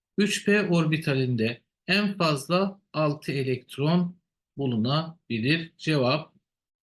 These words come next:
e, C seçeneği olacaktır. On altıncı soru, gazların difüzyon hızlarını karşılaştırmak amacıyla yapılan bir deneyde X balonu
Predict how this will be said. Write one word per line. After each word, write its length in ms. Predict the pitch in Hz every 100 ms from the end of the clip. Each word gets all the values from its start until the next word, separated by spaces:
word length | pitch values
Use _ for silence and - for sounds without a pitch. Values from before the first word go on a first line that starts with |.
| _ 123
e, 320 | 127 123 117
C 220 | 143 120
seçeneği 520 | - 104 - 110 139
olacaktır. 840 | 113 95 - - - - - - - _ _ _ _ _ _ _ _ _ _ _ _ _ _ _ _ _
On 140 | 175
altıncı 480 | 202 214 208 202 202
soru, 360 | - 147 151 170
gazların 500 | 175 175 185 214 196
difüzyon 480 | 196 180 185 196
hızlarını 460 | 180 170 165 160 175
karşılaştırmak 840 | 175 165 - 165 160 151 175 180
amacıyla 420 | 170 160 160 170
yapılan 460 | 160 156 - 156 151
bir 180 | 156 156
deneyde 440 | 160 156 147 139
X 320 | - 196 -
balonu 440 | 170 170 160 156